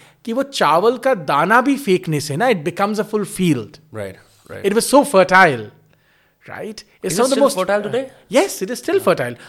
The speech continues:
Speaker 1: I mean, of course, now there's been lots of exce-, excesses, pesticides, all kinds of things, but it's nowhere compared to what has happened in the Punjab.
Speaker 2: Okay.
Speaker 1: Bengal is still very fertile. So, th-, some of the most fertile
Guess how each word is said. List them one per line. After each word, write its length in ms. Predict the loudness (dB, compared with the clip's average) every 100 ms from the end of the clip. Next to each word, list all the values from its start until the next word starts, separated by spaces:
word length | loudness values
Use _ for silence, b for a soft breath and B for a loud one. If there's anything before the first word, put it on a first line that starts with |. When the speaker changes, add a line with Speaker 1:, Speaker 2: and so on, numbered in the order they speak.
| B
Speaker 1:
I 60 | -10
mean, 80 |
of 140 | -8 -4
course, 180 | -4 -2
now 140 | -6
there's 180 | -6 -8
been 120 | -6
lots 160 | -6 -6
of 60 |
exce-, 600 | -8 -8 -10 -8 -10 -14
excesses, 600 | -16 -14 -10 -10 -8 -10
pesticides, 600 | -10 -10 -10 -10 -10 -10
all 100 | -12
kinds 220 | -12 -12
of 80 | -12
things, 240 | -12 -12 -14 B B B
but 220 | 2 2 0
it's 280 | -6 -4
nowhere 640 | -2 0 4 6 6 6 6
compared 480 | 4 -4 0 0 0
to 80 |
what 100 | -4
has 120 | -4 -6
happened 280 | -8 -8
in 60 | -10
the 80 | -12
Punjab. 340 | -16 -18 -20 _ _ _ _
Speaker 2:
Okay. 240 | -20 -16
Speaker 1:
Bengal 400 | -10 -6 0 0
is 80 | 0
still 360 | -6 -2 2 2
very 220 | 2 -2
fertile. 480 | -6 -16 -18 -20 _ _ _ b b b b
So, 640 | -10 0 2 2 0 -6 _ _
th-, 420 | -20 -18 -16 -16
some 220 | -4 0 0
of 100 | 0
the 60 |
most 220 | -2 -2 -4
fertile 800 | -4 -4 2 6 6 4 0